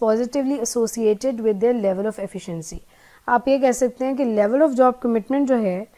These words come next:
is positively associated। अब आप देखें पॉजिटिव रिलेशनशिप आपको नज़र आ रहा है with their level of efficiency, मतलब level of job commitment जो इंडिपेंडेंट वेरिएबल है, it is positively associated with their level of efficiency which is dependent variable,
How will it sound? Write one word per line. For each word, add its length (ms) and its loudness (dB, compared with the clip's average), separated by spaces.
is 160 0
positively 680 4
associated। 560 -6
अब 120 -2
आप 100 2
देखें 280 -2
पॉजिटिव 460 0
रिलेशनशिप 540 -4
आपको 260 -6
नज़र 340 0
आ 120 -6
रहा 100 -14
है 80 -10
with 140 -2
their 200 2
level 260 -2
of 140 -8
efficiency, 420 -12
मतलब 300 0
level 240 0
of 100 0
job 260 0
commitment 400 -4
जो 80 -6
इंडिपेंडेंट 480 -6
वेरिएबल 420 -2
है, 160 2
it 120 -2
is 220 -2
positively 640 -2
associated 520 -2
with 220 0
their 220 2
level 240 0
of 160 -10
efficiency 420 -6
which 200 -2
is 80 0
dependent 500 -6
variable, 400 -12